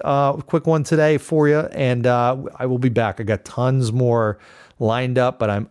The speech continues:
always interested in your feedback. I got so many stories I wanna share with you. I'm just trying to figure out how to fit 'em all into different topics. Um, so if you've got your stories, your issues, your challenges, or funny stuff, whatever, just let me know. I'd love to bring it into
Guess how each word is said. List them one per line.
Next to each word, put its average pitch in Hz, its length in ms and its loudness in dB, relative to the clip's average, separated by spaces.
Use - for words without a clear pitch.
always 131 340 2
interested 123 480 -4
in 110 80 -4
your 104 100 -2
feedback. 113 720 -2
I 113 80 -8
got 104 140 -2
so - 160 -8
many 120 160 -4
stories 120 520 -2
I 117 60 -2
wanna 110 160 -2
share 117 320 0
with 107 160 0
you. 107 220 -2
I'm 95 160 -6
just 95 180 -10
trying 117 200 -8
to 95 140 -6
figure 123 360 0
out 107 100 -2
how 113 120 0
to 104 40 -2
fit - 220 -2
'em 110 100 0
all 110 220 2
into 101 160 0
different 101 320 -4
topics. - 760 -6
Um, 95 400 -2
so 117 320 -2
if 120 160 -8
you've 135 220 0
got 156 180 -2
your 165 160 2
stories, 104 560 -2
your 147 180 4
issues, 113 300 0
your 143 100 -2
challenges, 107 600 -4
or 113 80 0
funny 156 320 -2
stuff, - 320 -4
whatever, 123 400 2
just - 180 -10
let 110 120 -4
me - 80 -4
know. 220 340 -2
I'd 107 120 -4
love 117 160 -2
to 107 60 -10
bring 117 140 -2
it 117 80 0
into 107 320 -2